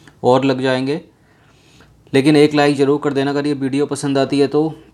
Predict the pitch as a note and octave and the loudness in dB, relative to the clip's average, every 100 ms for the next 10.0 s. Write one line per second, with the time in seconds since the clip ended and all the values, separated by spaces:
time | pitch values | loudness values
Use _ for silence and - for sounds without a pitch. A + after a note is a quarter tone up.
0 | _ C3 B2+ C3+ C3+ C#3 C3 C#3 C3+ C#3 | _ -2 0 -2 -2 -4 -4 -6 -6 -6
1 | B2+ B2 C3+ C3+ C3 C3+ C3 C3+ C3 A#2+ | -4 -2 -2 -2 -2 -2 -2 -2 -4 -6
2 | A#2 B2 C3 C3 C#3 B2+ C3 C3+ - B2+ | -2 0 -2 -2 -4 -4 -4 -6 -4 -6
3 | B2+ D#3 D#3 C#3+ _ _ _ _ - B2 | -4 -10 -10 -16 _ _ _ _ -2 -2
4 | C3+ - B2+ B2+ C3 C3 C3+ C#3 - C#3 | -2 0 0 0 -6 -4 -6 -6 -4 -4
5 | C#3 B2+ B2 A#2+ D3 C3+ B2 B2+ A#2+ A#2+ | -2 -4 -4 -6 -4 -4 -2 -2 -2 -4
6 | A#2 A2+ G#2+ - _ _ _ - - _ | -6 -8 -12 -20 _ _ _ -20 -20 _
7 | _ _ _ _ _ _ _ _ _ _ | _ _ _ _ _ _ _ _ _ _
8 | _ - A#2 - A#2+ A#2 B2 B2+ A#2 A#2+ | _ -10 -8 -2 -2 -2 -6 -4 -4 -4
9 | A#2+ B2 - C3 - B2+ C3 B2+ B2 | -6 -8 -8 -10 -4 -4 -2 -2 -2